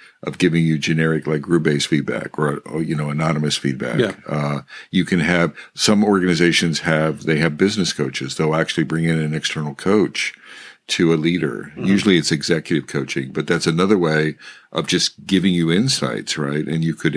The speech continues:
Speaker 1: request that, uh,
Speaker 2: Right.
Speaker 1: et cetera. But you, you, you, we, we have a, we have a responsibility to do that. So I was thinking of, of,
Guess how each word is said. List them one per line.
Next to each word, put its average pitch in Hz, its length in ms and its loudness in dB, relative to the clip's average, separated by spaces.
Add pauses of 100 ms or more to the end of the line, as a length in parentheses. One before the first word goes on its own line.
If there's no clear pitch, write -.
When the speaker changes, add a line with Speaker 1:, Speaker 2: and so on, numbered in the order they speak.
(120)
Speaker 1:
request 87 480 -2
that, 60 240 -6 (200)
uh, 76 100 -6
Speaker 2:
Right. 104 180 -4
Speaker 1:
et 76 100 -6
cetera. 80 380 -2
But 78 200 -4
you, 90 140 2 (300)
you, - 240 -6
you, 87 200 -6
we, 92 120 -4
we 90 160 2
have 95 140 4
a, 87 200 2
we 90 80 2
have 87 120 4
a 78 40 0
responsibility 78 560 0
to 73 60 -4
do 78 220 0
that. 67 260 -6 (400)
So 127 120 4
I 117 40 6
was 113 140 4
thinking 156 340 6
of, 87 220 2
of, 87 280 -2